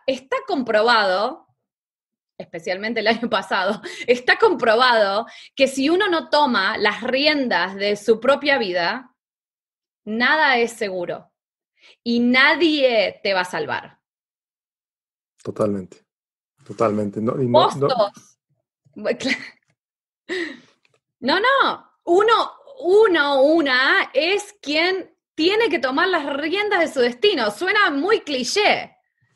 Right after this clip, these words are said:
Speaker 1: pero es así.
Speaker 2: Claro,
Speaker 1: Uno tiene
Speaker 2: absolutamente.
Speaker 1: el poder de decidir y de armar la vida como quieras, pero nunca nos contaron. Entonces, la realidad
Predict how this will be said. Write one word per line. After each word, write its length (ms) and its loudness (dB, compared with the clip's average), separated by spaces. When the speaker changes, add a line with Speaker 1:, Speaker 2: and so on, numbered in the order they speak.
Speaker 1:
pero 160 2
es 180 0
así. 240 2
Speaker 2:
Claro, 220 -18
Speaker 1:
Uno 280 0
tiene 200 0
Speaker 2:
absolutamente. 40 2
Speaker 1:
el 80 -4
poder 840 0
de 200 -2
decidir 760 2
y 140 -4
de 80 2
armar 400 0
la 160 0
vida 280 0
como 260 -4
quieras, 440 -2
pero 180 2
nunca 340 0
nos 180 -2
contaron. 600 -4
Entonces, 600 -2
la 200 2
realidad 540 2